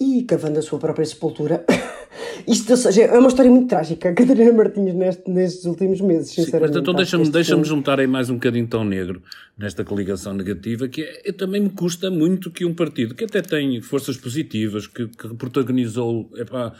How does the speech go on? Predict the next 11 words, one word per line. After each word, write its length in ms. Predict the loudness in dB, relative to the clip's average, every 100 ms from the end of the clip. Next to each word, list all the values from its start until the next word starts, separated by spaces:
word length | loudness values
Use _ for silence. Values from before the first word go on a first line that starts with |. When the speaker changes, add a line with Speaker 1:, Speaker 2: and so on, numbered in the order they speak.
| -20 -20 _
Speaker 2:
eh, 580 | -2 0 0 -2 -6 -8 -4
uma 220 | -2 -2
série 240 | 0 0
de 80 | 0
causas 420 | 0 0 0 -4
que 140 | -2 0
eu 80 |
identifico 520 | 0 -2 -4 -6 -8 -6
como 180 | -6 -6
positivas, 760 | -8 -8 -8 -4 -4 -2 -8 -10 _ -20 -20 -4
eh, 440 | 0 0 0 -4